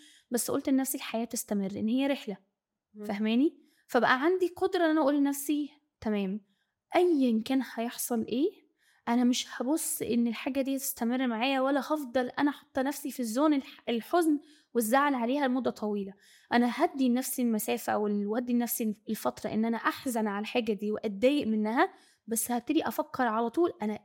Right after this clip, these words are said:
Speaker 1: إمتى هساعد نفسي إن أخرج منها في أسرع وقت ممكن. تقبل، التخطي،
Speaker 2: واو.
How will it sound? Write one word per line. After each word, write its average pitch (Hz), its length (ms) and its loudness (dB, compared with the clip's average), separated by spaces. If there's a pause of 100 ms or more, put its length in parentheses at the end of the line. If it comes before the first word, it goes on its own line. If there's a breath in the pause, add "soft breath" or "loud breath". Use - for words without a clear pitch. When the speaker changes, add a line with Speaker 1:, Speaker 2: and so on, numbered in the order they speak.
Speaker 1:
إمتى 392 240 2
هساعد 277 420 0
نفسي 277 260 0
إن 240 80 2
أخرج 247 320 -4
منها 240 240 0
في - 120 -10
أسرع 208 240 -2
وقت 202 220 -6
ممكن. 196 300 -4 (600)
تقبل، 214 480 0 (960)
التخطي، 202 560 -2
Speaker 2:
واو. - 80 -18